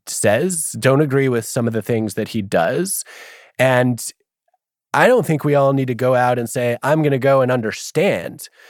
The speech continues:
What I think we need to do is we need to say, "Well, what's the most effective approach?"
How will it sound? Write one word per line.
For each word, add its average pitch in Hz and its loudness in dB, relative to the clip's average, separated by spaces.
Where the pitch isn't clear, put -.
What 135 4
I 147 4
think 175 0
we 160 2
need 139 0
to 135 -2
do 165 0
is 135 -4
we 135 -2
need 139 0
to 139 -2
say, 127 0
"Well, 131 0
what's 180 0
the 285 -4
most 262 0
effective 151 -4
approach?" - -4